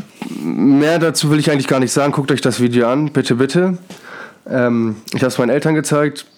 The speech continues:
Ich hab's eigentlich allen gezeigt. Ähm, Eddie, auch wenn du's nicht gucken möchtest, dir lege ich's auch noch mal ans Herz.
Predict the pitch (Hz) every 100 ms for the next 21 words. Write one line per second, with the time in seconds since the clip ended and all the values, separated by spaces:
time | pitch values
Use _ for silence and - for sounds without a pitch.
0 | _ - _ _ _ - - 120 107 -
1 | 131 147 147 147 147 139 - 90 113 107
2 | 104 - - - - - - 135 147 143
3 | 139 143 143 139 - 135 139 135 135 127
4 | 135 131 131 123 - 165 196 175 170 160
5 | 160 165 160 -